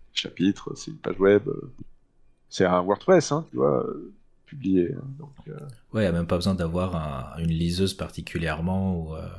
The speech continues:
Speaker 1: Ouais, ouais, ouais. Donc c'est accessible partout, c'est encore une fois gratuit.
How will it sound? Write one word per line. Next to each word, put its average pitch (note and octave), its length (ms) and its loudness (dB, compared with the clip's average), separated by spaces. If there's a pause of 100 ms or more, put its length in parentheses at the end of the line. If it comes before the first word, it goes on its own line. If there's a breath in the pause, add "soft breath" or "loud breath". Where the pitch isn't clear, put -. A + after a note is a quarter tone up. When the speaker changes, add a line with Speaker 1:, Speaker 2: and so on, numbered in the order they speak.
Speaker 1:
Ouais, E3 100 6
ouais, C4 380 8
ouais. A#3 60 -2 (1400)
Donc F#2+ 160 -6
c'est F#2+ 220 4
accessible F#2+ 560 -2
partout, A#2 520 -4
c'est - 300 -8
encore - 240 -2
une G2 80 -4
fois G2 240 4
gratuit. F#2+ 480 -6